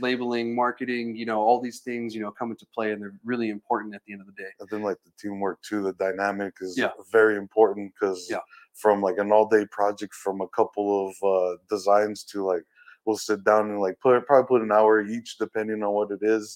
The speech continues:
Speaker 2: to get it in and out.
Speaker 1: Yeah.
Speaker 2: And so, yeah, that's definitely good dynamic, teamwork, and, uh, speaking your mind.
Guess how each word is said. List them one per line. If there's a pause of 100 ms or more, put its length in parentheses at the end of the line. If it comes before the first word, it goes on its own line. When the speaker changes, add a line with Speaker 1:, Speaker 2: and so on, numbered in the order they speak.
Speaker 2:
to
get
it
in
and
out. (120)
Speaker 1:
Yeah. (300)
Speaker 2:
And
so, (440)
yeah,
that's
definitely
good
dynamic,
teamwork, (300)
and,
uh,
speaking
your
mind.